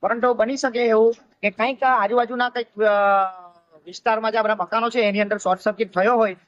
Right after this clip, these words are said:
અને કરંટ રિવર્સ થયો હોય તો આવો બનાવ બને, કેમ કે હાલમાં તો કરંટ એ લોકોને દેખાયો નથી અને એવું કંઈ, અ, ફોલ્ટ એમથી એમને મળ્યો નથી, પણ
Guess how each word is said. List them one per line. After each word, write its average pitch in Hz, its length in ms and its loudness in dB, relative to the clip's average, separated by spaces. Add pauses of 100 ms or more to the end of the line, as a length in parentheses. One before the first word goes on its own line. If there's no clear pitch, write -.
(120)
અને 185 560 0 (240)
કરંટ 208 260 -2
રિવર્સ 247 320 -2
થયો 233 160 4
હોય 226 120 2
તો 214 80 0
આવો 214 80 0
બનાવ 208 360 -2
બને, 220 280 -2
કેમ 196 120 -6
કે 214 60 0
હાલમાં 196 320 0
તો 214 60 -2
કરંટ 208 280 -2
એ 220 40 2
લોકોને 214 200 -2
દેખાયો 214 320 0
નથી 254 260 -4
અને - 440 -6
એવું 214 120 2
કંઈ, 226 160 4 (380)
અ, 180 360 4
ફોલ્ટ 226 280 0
એમથી 214 200 -2
એમને 220 340 2
મળ્યો 214 260 0
નથી, 196 160 -2
પણ 180 200 -10